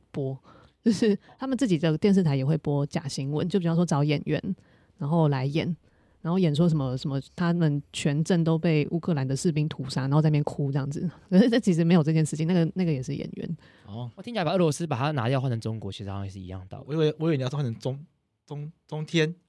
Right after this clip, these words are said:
Speaker 2: <laughs> 这可以播吗？<laughs> 会被骂，<laughs> 会被告。
Speaker 3: 啊，中天现在已经只，只剩在 YouTube 了，是吧？
Speaker 2: OK。
Speaker 3: <laughs> 所以有点像是俄罗斯跟乌克兰努力的方向有点不太一样。
Speaker 1: 对，他们努力的方向比较不一样。就是我，我不知道为什么，就是俄罗斯他们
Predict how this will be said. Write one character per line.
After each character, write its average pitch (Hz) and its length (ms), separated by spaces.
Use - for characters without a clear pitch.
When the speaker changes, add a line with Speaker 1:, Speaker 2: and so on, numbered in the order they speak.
Speaker 2:
<laughs> - 320
这 214 60
可 190 80
以 - 20
播 156 160
吗？ 185 80
<laughs> - 300
会 208 120
被 202 180
骂， 196 180
<laughs> - 460
会 202 80
被 190 120
告。 196 140
Speaker 3:
啊， 160 100
中 202 140
天 180 120
现 - 20
在 175 120
已 143 40
经 151 260
只， 113 160
只 117 180
剩 143 160
在 143 100
YouTube 127 380
了， 123 80
是 - 60
吧？ 127 60
Speaker 2:
OK。 - 100
Speaker 3:
<laughs> - 20
所 226 140
以 240 60
有 196 60
点 180 60
像 180 140
是 180 80
俄 220 80
罗 151 160
斯 147 140
跟 156 160
乌 170 160
克 180 100
兰 120 160
努 110 140
力 151 100
的 123 80
方 120 180
向 113 120
有 104 40
点 92 120
不 - 80
太 113 120
一 90 120
样。 - 60
Speaker 1:
对， 269 100
他 294 100
们 214 260
努 196 100
力 285 100
的 208 120
方 202 120
向 214 120
比 156 40
较 175 80
不 185 80
一 202 40
样。 220 80
就 302 120
是 269 80
我， - 120
我 208 140
不 247 60
知 - 20
道 302 80
为 302 100
什 208 80
么， 143 120
就 175 100
是 180 260
俄 247 160
罗 147 200
斯 180 320
他 202 140
们 160 260